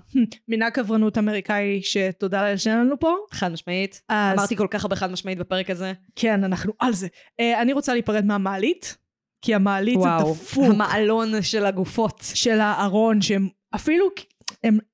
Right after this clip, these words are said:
Speaker 1: אפילו את המגושמות שלה להוריד את הארון לבור, חס וחלילה
Speaker 2: מה זה
Speaker 1: שיהיה.
Speaker 2: הרגע הכי שובר בכל הוויה? אתם מפספסים בכי מדהים.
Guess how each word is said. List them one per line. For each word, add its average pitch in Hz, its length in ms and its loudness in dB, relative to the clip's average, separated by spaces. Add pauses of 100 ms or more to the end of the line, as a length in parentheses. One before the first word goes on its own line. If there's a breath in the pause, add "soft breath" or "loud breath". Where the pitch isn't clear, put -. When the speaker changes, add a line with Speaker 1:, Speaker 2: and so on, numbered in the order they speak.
Speaker 1:
אפילו 330 300 2
את 302 160 -4
המגושמות 202 1040 2
שלה 320 220 0
להוריד 214 440 2
את 302 140 -2
הארון 233 340 0
לבור, 226 440 2
חס 233 260 -2
וחלילה 220 340 2
Speaker 2:
מה 220 60 0
זה 214 100 0
Speaker 1:
שיהיה. 196 220 2
Speaker 2:
הרגע 226 140 0 (120)
הכי - 260 -6
שובר 190 480 -2
בכל 196 340 -2
הוויה? 180 400 -2
אתם 170 220 -8
מפספסים 214 600 -6
בכי 202 260 -4
מדהים. 180 420 -6